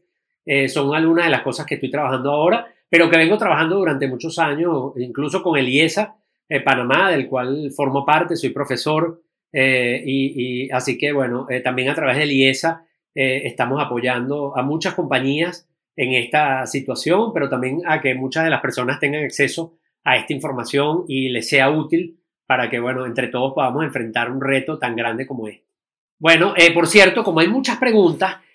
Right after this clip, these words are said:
y, y va a ser difícil responderlas todas o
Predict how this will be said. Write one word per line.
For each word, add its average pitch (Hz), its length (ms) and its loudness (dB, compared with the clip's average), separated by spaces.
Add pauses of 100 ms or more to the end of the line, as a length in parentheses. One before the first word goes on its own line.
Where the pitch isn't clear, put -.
(200)
y, 165 420 6
y 156 40 6
va 160 100 6
a - 20 2
ser 185 160 6
difícil 196 380 4
responderlas 156 600 0
todas 165 480 2
o 135 260 -2